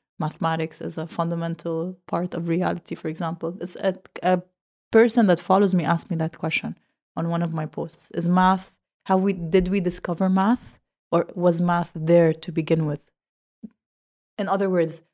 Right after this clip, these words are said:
do we use math as a language to understand the world around us, or is math a part, a fundamental part of nature? And I, when he asked me that question, I was like, "Whoa." <laughs> I literally,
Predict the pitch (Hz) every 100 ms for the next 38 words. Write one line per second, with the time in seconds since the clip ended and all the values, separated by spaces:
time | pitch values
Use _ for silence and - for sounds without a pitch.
0 | - 185 208 214 208 226 196 185 185 185
1 | 165 - 165 170 170 175 170 160 - 139
2 | 165 160 - 175 175 165 170 165 160 165
3 | 180 220 254 - - 175 170 180 190 185
4 | - - - 214 214 - - - _ _
5 | _ _ _ _ _ - 180 208 208 208
6 | 202 202 185 - 196 190 160 175 180 180
7 | - - - _ _ _ _ - - _
8 | _ 175 175 165 - 180 196 175 160 190
9 | 208 214 196 170 - 208 - 202 175 170
10 | 165 165 175 185 160 165 190 208 190 -
11 | _ _ _ _ _ 180 170 180 185 190
12 | 220 202 185 180